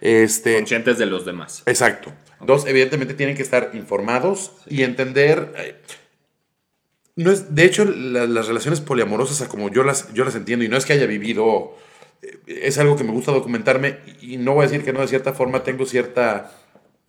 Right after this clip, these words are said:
Speaker 1: ciertas ganas de, de, de, de experimentarlas, ¿no? Pero me llaman mucho la atención porque, eh, de entrada, uno, eh, eh,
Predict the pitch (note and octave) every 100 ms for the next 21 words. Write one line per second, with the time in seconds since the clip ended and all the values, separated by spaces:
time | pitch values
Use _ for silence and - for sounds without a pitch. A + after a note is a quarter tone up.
0 | _ _ _ _ _ _ - C#3 C#3+ D3+
1 | C#3+ D#3+ D3 A#2+ A2 G#2 G#2+ F#2+ F2+ A2
2 | - A#2 A2 A2 A#2 G2+ G2+ A#2 D3 -
3 | - - - C3 A#2+ C3 E3+ D#3+ D#3 D3+
4 | D3 C#3+ C#3+ D3 D3 D3 D3 A#2+ A2+ -
5 | - - _ - - - A#2+ C3 C3 D3
6 | C#3+ A#2 - - D#3+ D3 A#2+ G#2+ - -
7 | _ - - -